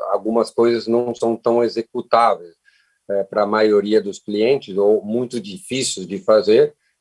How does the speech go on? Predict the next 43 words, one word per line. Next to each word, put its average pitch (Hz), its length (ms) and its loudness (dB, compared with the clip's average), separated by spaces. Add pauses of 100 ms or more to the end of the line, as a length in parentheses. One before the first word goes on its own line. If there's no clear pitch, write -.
Então, 143 140 2
acho 120 120 0
que 120 100 -8
ter 139 280 4
uma 143 180 0
coisa 110 600 -2
que 107 280 -12 (400)
possa 160 360 2
ser 143 340 2
executado 110 960 -2
e 180 160 4
implantado 107 640 -2
por 113 160 -6
todo 151 320 2
mundo 165 260 0
fazia 123 300 0
total 123 280 0
sentido 120 380 -8
pro 185 140 -4
banco. 151 340 -2 (260)
Então, 135 320 -2
é 120 60 2
por 120 180 -2
isso 120 240 -6
que 127 120 -4
a 113 40 -2
gente 107 220 -4
acabou, 104 500 2 (380)
é, 92 140 -4
fazendo 104 280 -2
essa 107 160 0
mudança, 101 640 -2 (380)
que 110 160 0
começou 127 540 4
no 110 100 0
começo 104 400 0
do 101 160 -2
ano, 127 260 -2
a 107 60 -2
gente 95 240 -14
teve 98 220 -2
uma 95 120 -2
da-, 95 340 4